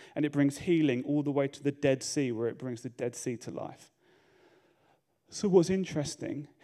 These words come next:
is that Jesus then comes and he says,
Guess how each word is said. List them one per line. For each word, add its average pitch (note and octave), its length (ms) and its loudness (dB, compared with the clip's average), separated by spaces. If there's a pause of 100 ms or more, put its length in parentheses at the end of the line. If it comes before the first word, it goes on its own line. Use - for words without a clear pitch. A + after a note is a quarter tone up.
(140)
is C#3+ 160 0
that D3 200 -2
Jesus E3 560 -2
then B2+ 240 -4
comes A#2+ 640 -10
and C#3 140 -4
he C#3+ 140 0
says, C#3+ 360 0